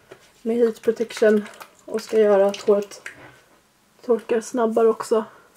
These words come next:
Det som är nice med att göra såna här heatless curls också, det är ju att håret kan liksom locka sig självt medans man sminkar sig. För när jag sminkar med en lock-, sminkar? När jag lockar håret med en locktång så tycker jag att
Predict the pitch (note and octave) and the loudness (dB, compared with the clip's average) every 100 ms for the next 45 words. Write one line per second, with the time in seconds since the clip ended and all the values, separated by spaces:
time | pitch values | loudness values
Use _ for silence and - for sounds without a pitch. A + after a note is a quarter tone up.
0 | _ _ _ _ - - - A#3 A#3+ A#3+ | _ _ _ _ -20 -10 -4 -2 0 2
1 | C4+ D4+ D4+ A#3+ G#3+ G3 G3 G#3 G3 F#3+ | 4 2 0 2 4 4 4 0 0 0
2 | G3+ A#3 - G3+ - D4+ G#3 D3+ D3+ - | -2 -4 -2 -4 -2 2 2 2 -6 -6
3 | - F#3+ A3 A#3 G#3 - - - G#3+ B3 | -6 0 2 2 0 -6 -20 -20 -2 4
4 | A#3 G#3 A#3 G#3 G3 A3 G#3+ G#3 - G3 | 4 2 2 4 4 2 2 2 0 -2
5 | G3 - D#4 F#3+ F#3+ - - - - A3 | -4 0 2 4 2 -4 -20 -14 -2 2
6 | G#3 G3 F#3+ F#3+ G3 G3 B3 G#3 G#3 - | 2 2 -2 -2 -6 -2 0 2 0 -2
7 | E3+ - - - A#3+ A#3+ B3 D4+ C#4 - | -2 -4 -6 0 4 4 4 0 0 2
8 | G#3+ G3 G3+ - - _ _ - - D#5+ | 2 4 2 0 -8 _ _ -18 -12 -10
9 | D5+ - - - - - - D#4 C#4 C4 | -10 -12 -12 -12 -12 -4 2 4 4 0
10 | - - C#4+ C#4+ D#4 D4+ B3+ A#3+ A3+ B3 | -4 0 0 2 2 4 4 2 0 0
11 | D4 - - E4 A3 A3 A#3+ A3+ B3 B3 | 0 -4 0 2 4 2 -2 -4 -4 2
12 | A3+ G#3 G#3 - - | 4 4 0 -8 -20